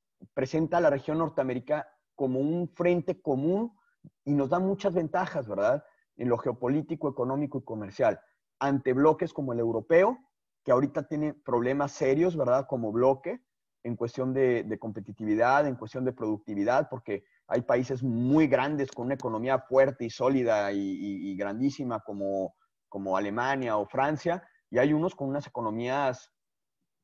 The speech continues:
totalmente derrumbadas, ¿verdad? Como la de en Grecia o con, con economías con situaciones muy difíciles como en España. Y hay economías como la de Inglaterra que ya con el, eh, que se están saliendo, ¿verdad? De, del bloque por lo mismo, ¿no? Entonces, eh,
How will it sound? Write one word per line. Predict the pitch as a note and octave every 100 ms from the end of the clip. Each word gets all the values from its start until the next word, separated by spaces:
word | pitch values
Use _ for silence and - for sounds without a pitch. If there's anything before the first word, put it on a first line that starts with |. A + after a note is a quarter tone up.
| _ -
totalmente | A2 G2 C3 C#3 C3
derrumbadas, | D3 A2+ G#2+ G2+ B2+ E3 A#2
¿verdad? | G2 A2 B2+
Como | A2+ G2+
la | G2
de | F#2+ F2+
en | F2+
Grecia | F#2+ A2+ C#3+ - A#2 G2
o | F#2 F2+ F2+
con, | - F#2 F2 F2+ _
con | - F2+
economías | G2 F#2+ A#2 A#2+
con | B2+
situaciones | A#2+ G2+ A#2+ A#2+
muy | B2
difíciles | A2 B2+ B2 G#2+ -
como | G2+
en | F#2+
España. | F#2+ G#2+ C3+ C#3+ A#2 _ _ _ _
Y | - A2
hay | A2 C3+
economías | B2+ B2 G#2+ B2 C3 B2+ - _ -
como | A2 G#2+
la | G2+
de |
Inglaterra | G#2 G2+ - A#2 C3
que | A#2+
ya | G#2 A2
con | A#2 B2
el, | G#2+ F#2+ _ _ _
eh, | - D2+ -
que | A2
se | -
están | B2 B2+
saliendo, | B2+ B2 C#3 D#3+ B2+
¿verdad? | A2 - E3+
De, | D3 A2+
del | G2 G#2+
bloque | A#2+ E3 E3 C3+
por | - G#2+
lo | A2
mismo, | D3+ E3+ C3
¿no? | A2+ B2+
Entonces, | B2+ C#3+ F3 - _ _ _ _ _ _
eh, | A2+ A#2+ A#2 A2+ A2 F#2+